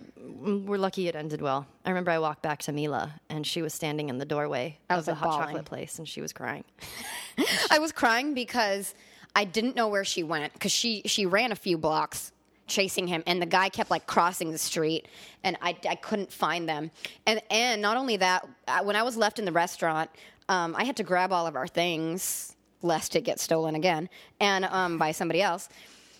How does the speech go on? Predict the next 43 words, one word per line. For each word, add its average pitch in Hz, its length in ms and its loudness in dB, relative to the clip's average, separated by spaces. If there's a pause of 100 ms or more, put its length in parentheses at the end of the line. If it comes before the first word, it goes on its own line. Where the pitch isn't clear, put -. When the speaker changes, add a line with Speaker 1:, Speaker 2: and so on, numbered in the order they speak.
(120)
Speaker 2:
And 247 120 2
so 254 160 0
then 277 160 0
I, 285 120 2
I 240 120 2
started 233 260 -2
running 226 220 0
through 214 100 -4
every 208 220 0
scenario 208 400 0
in 170 80 -2
my 170 100 0
head 294 240 -2
because 254 200 -2
I 208 60 2
was 196 120 -4
like, 202 100 0
"I 190 60 0
can't 277 240 -2
believe 269 200 -2
she - 140 -4
just 202 140 -4
ran 190 240 2
after, 202 280 -2
like, 156 140 0
a 180 60 -6
criminal, 160 500 -2 (340)
and 185 360 0
he 214 200 -4
could - 140 0
have 226 80 0
had 254 100 4
a 220 40 -2
knife, 180 260 0
he - 80 -2
could 196 120 -2
have 214 80 4
had 220 60 0
a 196 80 -4
gun, 160 380 0
and 170 260 2
who 226 200 2
knows? 247 320 -2